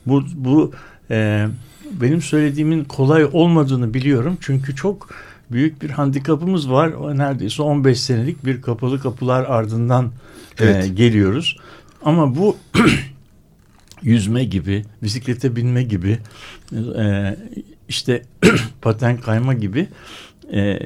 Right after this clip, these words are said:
Speaker 1: şey yaparak öğrenilen, yani yapınca öğrenilen bir şeydir. E, şeyin, belediyelerin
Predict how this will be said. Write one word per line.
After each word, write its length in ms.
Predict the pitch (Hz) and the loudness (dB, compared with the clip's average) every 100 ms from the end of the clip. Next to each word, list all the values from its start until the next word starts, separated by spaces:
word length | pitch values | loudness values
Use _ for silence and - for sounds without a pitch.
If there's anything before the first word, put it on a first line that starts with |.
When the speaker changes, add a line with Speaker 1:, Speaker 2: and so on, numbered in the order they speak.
| - | -8
Speaker 1:
şey 240 | - 127 | -4 0
yaparak 540 | 104 120 190 196 139 139 | 0 2 2 2 2 2
öğrenilen, 520 | 104 101 95 87 80 - - - | 4 4 0 -2 -6 -10 -20 -10
yani 200 | 90 90 | -6 -2
yapınca 440 | 95 107 190 156 147 | -2 2 2 2 2
öğrenilen 560 | 120 101 95 87 90 | 2 2 0 -4 -6
bir 60 | 95 | -8
şeydir. 420 | - 90 139 165 - - - - - - | -10 -6 -6 -8 -12 -20 -20 -20 -14 -6
E, 240 | 101 - - | -4 -4 -6
şeyin, 440 | - 147 127 110 | -2 -2 -2 0
belediyelerin 760 | 123 151 131 139 123 107 123 | 2 2 4 2 2 0 0